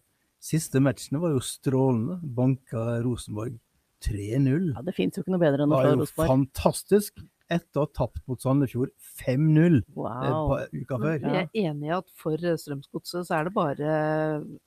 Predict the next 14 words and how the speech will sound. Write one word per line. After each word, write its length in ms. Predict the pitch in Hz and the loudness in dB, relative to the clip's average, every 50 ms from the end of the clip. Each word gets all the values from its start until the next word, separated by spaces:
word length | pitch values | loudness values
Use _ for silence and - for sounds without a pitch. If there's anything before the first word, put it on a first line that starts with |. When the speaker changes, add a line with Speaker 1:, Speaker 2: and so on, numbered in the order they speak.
| _ _ _ _ _ _ _ _ - | _ _ _ _ _ _ _ _ -6
Speaker 3:
de 100 | 196 180 | -4 -4
er 40 | 160 | -2
så 140 | - 220 220 | 0 0 0
langt 200 | 202 160 156 - - | 0 -2 -4 -4 -2
nede 200 | 190 170 143 123 143 | -2 -2 -2 -2 -6
at 120 | 151 - | -4 -2
det 60 | - 160 | -2 -2
er 80 | 156 | 0
bare 240 | 156 156 147 147 151 151 | 0 0 0 0 -2 -2
veien 240 | 151 147 147 151 | -2 -2 -2 -4
oppover 480 | - - - - _ - 151 151 156 151 | -8 -10 -14 -12 _ -6 -4 -4 -4 -4
som 220 | - 165 165 165 | -4 -4 -6 -4
teller 260 | 156 160 160 143 139 147 | -6 -6 -6 -4 -4 -2
nå, 180 | 160 180 220 | 0 0 0